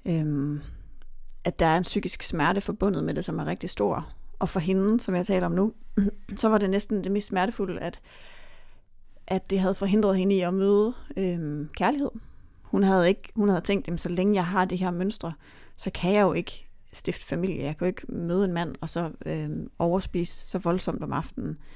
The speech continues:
og have det sådan her." Og, og jeg ville også i øvrigt være bange for ikke at kunne få lov at overspise, når der var et andet menneske til stede. Så det havde også holdt hende fra hendes største drøm, som var at få en familie. Øhm, så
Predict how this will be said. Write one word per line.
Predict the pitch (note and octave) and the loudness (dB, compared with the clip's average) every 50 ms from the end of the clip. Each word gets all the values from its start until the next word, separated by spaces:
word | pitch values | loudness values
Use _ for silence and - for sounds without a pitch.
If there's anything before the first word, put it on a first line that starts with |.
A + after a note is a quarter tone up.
| - - - - - - - - | -16 -18 -18 -18 -18 -16 -6 -2
og | F#3 | 0
have | E3 E3+ D#3+ | 0 0 0
det | - - | -2 -4
sådan | - G3 E3 F3 | -4 -4 -4 -2
her." | E3 D3 D3 - - - - - - - - - | -2 -4 -4 -6 -10 -16 -20 -20 -20 -14 -6 -2
Og, | F3 E3 - - - - | -2 -2 -2 -2 -6 -6
og | - - - - - | -6 -6 -6 -2 -2
jeg | E3+ F3 E3+ | -2 0 0
ville | E3+ D3+ D#3 | 0 0 0
også | E3+ F3 - - | -2 -2 -2 0
i | F#3 | 2
øvrigt | F#3+ E3 E3+ F3+ F#3+ F#3+ - - - - | 2 4 6 6 4 4 2 -4 -10 -4
være | - E3 D3+ | -2 0 0
bange | - D#3 D#3 F#3+ A#3 B3 | 2 2 4 4 4 4
for | - F3+ | 4 4
ikke | F3+ F3 F3 | 4 4 2
at | E3+ | 0
kunne | - - D#3+ D3 D#3 - | 0 -2 -2 -2 -4 -6
få | - - D#3 | -4 0 2
lov | E3 F3+ G3 F#3+ | 4 4 6 6
at | |
overspise, | F3+ A3 E4+ E4+ - - F3+ - E3+ - - - - - - - - - - - | 6 4 4 2 0 -2 -2 -2 -2 -4 -6 -10 -16 -18 -18 -16 -14 -12 -8 -2
når | - - D3 | 2 4 4
der | E3 E3 | 4 4
var | D#3 D#3+ | 4 4
et | E3 D#3 | 4 4
andet | F3 G3 G3 | 2 2 2
menneske | F#3 F3+ F#3 - - - | 2 0 -2 -2 -6 -6
til | - E3 | -6 -8
stede. | - - - - F3 F#3 A3 - | -6 -4 -2 -2 -2 -2 -2 -2
Så | - - | 0 4
det | G3 F#3 | 6 6
havde | F3+ F#3+ G3 | 8 8 6
også | A#3 - A#3 | 6 6 6
holdt | A#3 A3+ - | 4 4 4
hende | G#3 G3 - | 0 -2 -2
fra | - F3+ | 0 0
hendes | F3+ F#3+ F#3+ F#3 | 0 0 0 -2
største | - - - G3 - - B3 | -2 -2 -4 -4 -4 -4 -4
drøm, | - E3 F3+ - - - - | -2 -2 -2 -2 -6 -10 -12
som | - - - F#3+ | -6 -4 0 0
var | F3+ F#3 | 0 0
at | - | 2
få | - | 0
en | F#2 - | 0 0
familie. | - - - G2+ - - - - - - - - - - - - - - - - - - - - - - - - - - - - - - - - - | 0 0 0 0 0 -2 -4 -6 -8 -14 -20 -20 -20 -20 -20 -20 -20 -20 -20 -20 -20 -20 -20 -20 -20 -20 -18 -18 -18 -18 -16 -18 -18 -16 -14 -6 -2
Øhm, | F#3+ F3+ F3+ E3+ E3 E3 D#3+ D#3+ D#3+ D#3+ E3 D#3+ D#3+ - - - - - - - - - - - - - - - - | 0 2 2 2 0 0 -2 -2 -2 -2 -2 -4 -4 -6 -8 -10 -10 -10 -12 -14 -14 -16 -18 -20 -20 -20 -16 -14 -10
så | - - - G3 F#3 F3 | -2 2 4 4 4 4